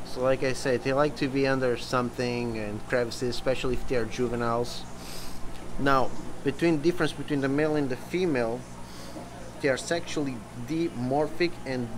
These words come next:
dichromorphic. Dimorphic means different, uh, the body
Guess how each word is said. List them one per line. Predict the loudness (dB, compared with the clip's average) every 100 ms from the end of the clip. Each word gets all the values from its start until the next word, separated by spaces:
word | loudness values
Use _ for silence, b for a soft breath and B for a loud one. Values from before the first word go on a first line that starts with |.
| -2
dichromorphic. | -2 -2 2 2 2 0 0 0 2 4
Dimorphic | 4 4 2 2 0
means | 2 2 0 -6 B B B B -14 -6 0
different, | 2 6 4 4 4
uh, | 6 8 6 2 -8 -12 -14 -14 -14 -14 -14 -4
the | -2
body | 2 6 8 8 4